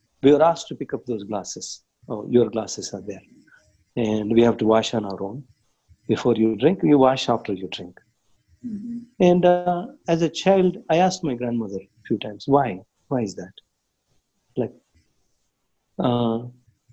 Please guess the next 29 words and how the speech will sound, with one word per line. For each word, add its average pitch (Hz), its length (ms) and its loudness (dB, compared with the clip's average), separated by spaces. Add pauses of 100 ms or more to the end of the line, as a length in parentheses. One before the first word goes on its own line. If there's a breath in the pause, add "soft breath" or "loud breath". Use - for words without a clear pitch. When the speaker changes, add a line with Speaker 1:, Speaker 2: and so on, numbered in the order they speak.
(120)
Speaker 1:
she - 120 4
had 160 80 6
no 185 120 6 (100)
answers. 139 300 -8 (240)
"This 117 200 -8
is, 117 60 -10 (200)
this 123 140 2
is 127 140 -10
our 123 200 0 (120)
life." 123 180 -10 (1300 loud breath)
And 135 200 6
my 139 220 8 (100)
brother, 101 260 4 (800)
the, 139 80 6 (120)
the 120 160 4
boy 190 120 6 (160)
who 180 180 2
saw - 500 -6 (180)
those 151 180 0 (160)
things, 98 380 -10 (840)
Speaker 2:
Mm-hmm. 254 360 0 (1160)
Speaker 1:
and 120 140 0
I 110 80 -4
saw, - 280 -8 (120)
uh, 120 60 -4 (100)
the - 60 -10 (120)
same 190 240 4
boy 113 360 -4 (760)
saw 131 360 -4